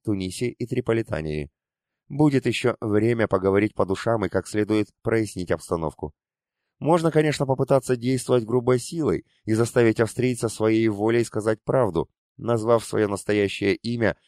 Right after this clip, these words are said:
и откуда он взялся. Но нет гарантии, что получится. Во-первых, не все люди подвержены его воздействию на подавление воли. И причем их не так уж мало, примерно каждый седьмой. Сделать такого человека заторможенным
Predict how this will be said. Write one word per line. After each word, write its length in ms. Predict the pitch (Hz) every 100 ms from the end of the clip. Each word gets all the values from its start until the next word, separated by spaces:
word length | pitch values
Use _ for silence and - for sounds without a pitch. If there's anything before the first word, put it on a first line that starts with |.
| -
и 80 | 110
откуда 340 | 104 110 101
он 120 | 101
взялся. 440 | 92 90 76 - - _ _ _ _ _
Но 100 | 127
нет 160 | 131 113
гарантии, 360 | 113 113 104 107
что 160 | -
получится. 580 | - 107 90 - - 71 _ _ _ _ -
Во-первых, 460 | 117 151 151 131
не 120 | 135
все 200 | 123 147
люди 260 | 139 143 135
подвержены 600 | 131 110 104 123 117 117
его 440 | 110 104 110 113
воздействию 600 | 107 107 92 110 - 117
на 100 | 110
подавление 500 | - 95 95 90 90
воли. 340 | 90 85 76 69 _ _ _ -
И 100 | 143
причем 360 | 151 147 160 147
их 100 | 135
не 100 | 131
так 220 | 135 135
уж 180 | 131 131
мало, 420 | 120 101 92 -
примерно 420 | - 104 107 113 123
каждый 340 | 98 90 90
седьмой. 420 | - 82 82 71 _ _ _ _ _
Сделать 400 | - 95 131 131
такого 320 | 123 113 120 113
человека 420 | 120 120 120 117
заторможенным 720 | 110 120 117 131 117 101 90